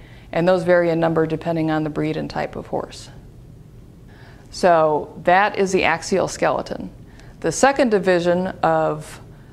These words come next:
the skeleton of a horse is the appendicular skeleton, or the appendages, the front legs and the back legs.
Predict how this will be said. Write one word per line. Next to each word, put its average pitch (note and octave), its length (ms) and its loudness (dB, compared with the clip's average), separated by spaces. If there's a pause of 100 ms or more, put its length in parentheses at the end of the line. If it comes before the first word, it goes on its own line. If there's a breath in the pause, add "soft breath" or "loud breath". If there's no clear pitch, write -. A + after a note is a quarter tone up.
the F3 100 -4
skeleton E3 640 0
of D#3 180 -6
a D3 40 -2
horse D#3 540 -2 (440 loud breath)
is E3 600 2 (200)
the F#3 140 2
appendicular F3 720 2
skeleton, C#3+ 600 -4
or D#3+ 160 -2
the D#3 140 -2
appendages, - 760 -2 (560)
the D#3 100 -8
front - 240 0
legs F#3+ 320 2
and E3 100 -2
the E3 40 2
back G3+ 300 0
legs. - 360 -8